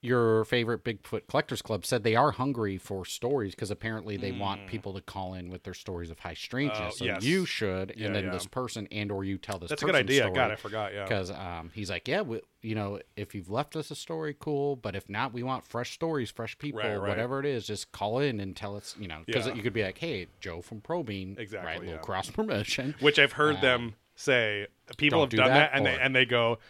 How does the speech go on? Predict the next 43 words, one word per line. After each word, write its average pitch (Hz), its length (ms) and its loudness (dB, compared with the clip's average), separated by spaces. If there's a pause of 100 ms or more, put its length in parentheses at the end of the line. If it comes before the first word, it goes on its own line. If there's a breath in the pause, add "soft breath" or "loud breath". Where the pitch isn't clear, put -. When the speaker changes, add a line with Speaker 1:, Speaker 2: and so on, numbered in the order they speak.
(120 soft breath)
Speaker 2:
they 117 80 2
go, 117 140 4
"Okay, 170 180 2
I'm 139 100 0
not 113 180 -4
gonna 113 160 -4
read 110 280 -4
your 101 60 -10
podcast 165 580 2
Speaker 1:
Oh, 160 60 8
Speaker 2:
on 147 100 4
the 147 40 2
Speaker 1:
okay. 147 140 4
Speaker 2:
air, 143 80 4
Speaker 1:
Well, 135 120 4
Speaker 2:
not 120 80 4
Speaker 1:
then 98 100 -2
Speaker 2:
gonna, 127 100 2
or - 20 8
I'm 127 80 4
Speaker 1:
that's 127 40 -4
Speaker 2:
not 123 80 6
gonna 127 180 2
Speaker 1:
fine. - 20 2
Speaker 2:
read 127 160 2
your 123 60 4
Speaker 1:
Yeah. - 60 0
Speaker 2:
band's 113 280 2
name 117 220 0
on 113 140 -2
whatever." 90 340 -4
Speaker 1:
Yeah, 92 80 -4
yeah. 120 60 0 (100)
Speaker 2:
But, 120 100 -2
uh, 104 180 -2
Speaker 1:
Then 110 100 -4
Speaker 2:
but 131 100 0
Speaker 1:
never - 40 2
Speaker 2:
yeah, 110 180 0
Speaker 1:
mind, - 140 -12 (100)
but 60 120 -14
yeah. 76 140 -10
Speaker 2:
uh, 107 460 0